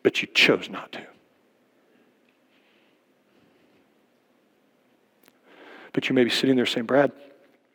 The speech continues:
how do you know this is gonna happen?" Because God Almighty confirms the return of Jesus. Look what he says at the very end. Don't miss this. He validates this letter by signing it himself. "I am the Alpha and the Omega," says the Lord God,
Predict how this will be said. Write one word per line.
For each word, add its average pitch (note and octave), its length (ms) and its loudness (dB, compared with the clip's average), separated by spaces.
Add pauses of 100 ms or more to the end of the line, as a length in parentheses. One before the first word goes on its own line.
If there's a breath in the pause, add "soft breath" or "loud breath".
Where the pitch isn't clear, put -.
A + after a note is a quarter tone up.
(260)
how D3+ 140 2
do C#3+ 60 2
you C3+ 40 0
know C3 140 4
this A2+ 100 -2
is A2+ 60 -10
gonna A2+ 160 -4
happen?" B2 320 -8 (1500 loud breath)
Because A#2+ 280 -4
God B2 240 4
Almighty B2 400 2
confirms B2 720 0 (680 loud breath)
the - 80 -8
return A#2 280 -4
of G#2 100 -4
Jesus. G#2+ 600 -8 (720 loud breath)
Look - 160 0
what D3 60 6
he A#2+ 60 -4
says C3+ 220 4
at A#2 60 -12
the G#2 60 -8
very C3 320 4
end. G#2+ 160 -4
Don't C3 280 -6
miss B2+ 200 -8
this. - 420 -12 (600 soft breath)
He C#3 180 0
validates C3 720 6
this - 220 -2
letter B2 240 4
by A2 140 0
signing C3+ 580 0
it C3+ 80 4
himself. A2+ 480 -2 (440 loud breath)
"I D#3 220 6
am C#3 180 2
the A#2+ 140 2
Alpha G2+ 340 -4
and G#2 160 -12
the G#2 60 -12
Omega," G#2 380 -10
says C3+ 340 2
the B2+ 100 2
Lord A#2+ 280 -4
God, F2 380 -6